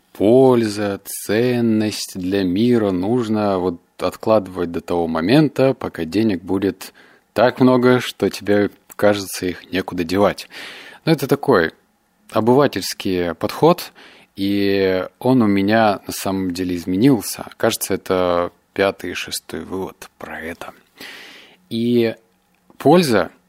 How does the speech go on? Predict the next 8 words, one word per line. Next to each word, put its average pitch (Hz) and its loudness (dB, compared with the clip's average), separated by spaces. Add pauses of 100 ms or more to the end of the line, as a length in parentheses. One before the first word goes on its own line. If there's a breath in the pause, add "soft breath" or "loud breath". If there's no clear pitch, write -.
(240)
и 110 -2
ценность 127 2
этого 107 2
мира 143 4
не 92 0
должна 123 4
от-, 110 -2 (400)
откладываться 101 0